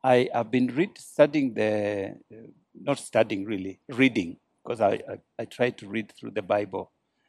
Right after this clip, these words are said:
uh, in the year. And, uh, uh, right now I'm in the book of,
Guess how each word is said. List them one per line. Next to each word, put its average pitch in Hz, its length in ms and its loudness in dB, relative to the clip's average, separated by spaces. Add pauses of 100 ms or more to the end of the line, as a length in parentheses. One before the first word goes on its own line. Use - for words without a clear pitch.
(220)
uh, 107 400 0 (140)
in 110 100 -14
the 101 100 -6
year. 110 340 0 (960)
And, 107 340 -2
uh, 104 400 2 (440)
uh, - 380 -4
right 135 240 -2
now 120 240 6
I'm 110 160 2
in 104 140 -6
the 107 100 -6
book - 260 -14
of, - 220 -8